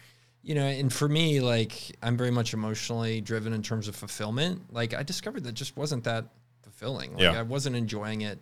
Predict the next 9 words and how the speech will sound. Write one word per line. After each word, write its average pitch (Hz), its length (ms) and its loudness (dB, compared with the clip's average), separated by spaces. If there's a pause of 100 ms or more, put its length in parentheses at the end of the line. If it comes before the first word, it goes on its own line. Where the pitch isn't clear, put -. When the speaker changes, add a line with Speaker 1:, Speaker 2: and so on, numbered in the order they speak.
(120)
Speaker 1:
at 104 100 -6
all. 104 380 -4 (440)
Um, 104 460 -4 (140)
you 127 80 -8
know, 110 160 -2
I 110 160 -2
also 113 520 0
really 113 420 0
enjoy 110 600 -2